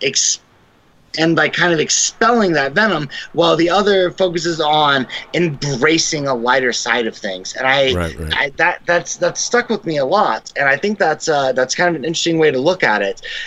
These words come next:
Speaker 1: And, and it's, it's kind of tricky 'cause, like, Islam, Judaism, they're all Abrahamic, but,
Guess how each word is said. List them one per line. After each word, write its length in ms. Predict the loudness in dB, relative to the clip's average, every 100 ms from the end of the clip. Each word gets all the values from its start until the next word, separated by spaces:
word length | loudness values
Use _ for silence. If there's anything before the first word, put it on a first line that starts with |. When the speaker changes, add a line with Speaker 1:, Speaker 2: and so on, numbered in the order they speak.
| -4
Speaker 1:
And, 520 | 0 0 -2 -4 -6 -6 -2
and 240 | 0 -2 -2
it's, 220 | -2 0
it's 200 | -2 0
kind 200 | 0 0
of 60 | 0
tricky 240 | -2 -2
'cause, 440 | 0 0 0 -8 -4
like, 220 | -2 0 0
Islam, 560 | 0 2 2 2 -2 -2
Judaism, 560 | -2 2 2 2 0 -4 -8 0
they're 120 | 4
all 160 | 6 6
Abrahamic, 600 | 4 2 2 2 2 0
but, 380 | 0 2 2 -4